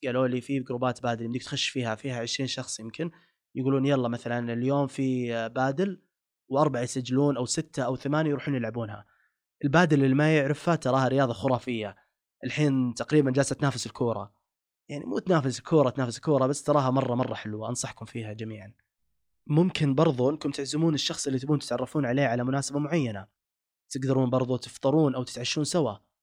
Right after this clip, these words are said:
أو تتطوعون سوا زي ما قلنا. إذا قابلت شخص مميز،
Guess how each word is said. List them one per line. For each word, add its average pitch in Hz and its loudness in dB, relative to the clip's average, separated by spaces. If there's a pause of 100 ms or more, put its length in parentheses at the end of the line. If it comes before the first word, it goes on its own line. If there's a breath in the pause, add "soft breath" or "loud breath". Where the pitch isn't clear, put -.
(220)
أو 202 4
تتطوعون 170 2
سوا 135 2
زي 165 4
ما 196 2
قلنا. 113 -2 (640)
إذا 143 4
قابلت 143 4
شخص - -2
مميز، 131 2